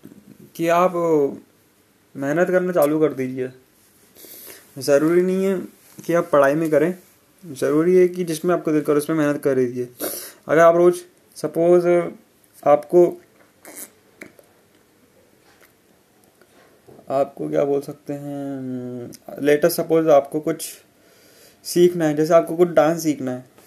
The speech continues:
ठीक है? अब ये नहीं कह सकता कि आपको डांसर बनना है कि नहीं बनना, लेकिन आपको डांस सीखना है, तो मैं ये नहीं कह रहा रोज़ाना एक घंटा दे, रोज़ाना आप आधा घं-, आधा घंटा दें। तो आधा घंटा देंगे ना, तो लगातार, लगातार थोड़ा करते रहेंगे,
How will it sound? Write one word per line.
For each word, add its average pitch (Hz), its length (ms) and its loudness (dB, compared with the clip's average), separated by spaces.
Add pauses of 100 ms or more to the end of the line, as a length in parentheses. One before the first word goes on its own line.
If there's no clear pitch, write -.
ठीक 180 120 2
है? 160 160 -2 (880)
अब 147 100 -6
ये 170 140 4
नहीं 202 140 2
कह 196 120 4
सकता 175 240 -2
कि 170 100 0
आपको 170 160 0
डांसर 143 400 0
बनना 147 220 -2
है 156 60 0
कि 151 60 0
नहीं 156 100 0
बनना, 151 160 -2
लेकिन 160 200 -2
आपको 165 140 -2
डांस 151 320 -2
सीखना 135 260 -6
है, 139 160 -10 (1000)
तो 147 80 0
मैं 147 120 0
ये 160 160 0
नहीं 190 160 2
कह 185 100 4
रहा 190 100 6
रोज़ाना 165 400 4
एक 147 280 -2
घंटा 139 300 0
दे, 123 200 -4 (600)
रोज़ाना 156 320 4
आप 190 120 2
आधा 139 240 4
घं-, 156 220 -4 (1000)
आधा 147 240 4
घंटा 160 480 0 (180)
दें। 131 240 -4 (580)
तो 180 80 4
आधा 147 260 4
घंटा 180 220 2
देंगे 175 280 -2
ना, 185 120 -2 (520)
तो - 180 0 (840)
लगातार, 156 400 4
लगातार 165 400 4
थोड़ा 156 120 4
करते 151 340 2
रहेंगे, 165 280 0